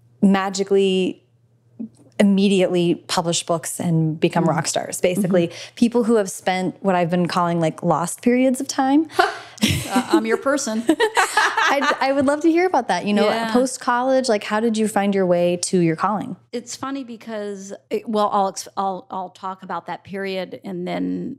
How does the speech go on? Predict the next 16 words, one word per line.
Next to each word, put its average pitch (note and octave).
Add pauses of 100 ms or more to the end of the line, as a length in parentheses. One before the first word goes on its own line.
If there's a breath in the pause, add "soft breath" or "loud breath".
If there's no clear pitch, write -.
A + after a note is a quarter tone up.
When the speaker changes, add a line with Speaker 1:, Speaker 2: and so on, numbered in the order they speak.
(160)
Speaker 2:
a F#3
question F3
that D#3
somebody E3+
asked E3+
me F3+
once, D#3+
which -
I, F3
I F#3+
think F3
about F3
quite F#3
a G3
bit. F#3
So G#3+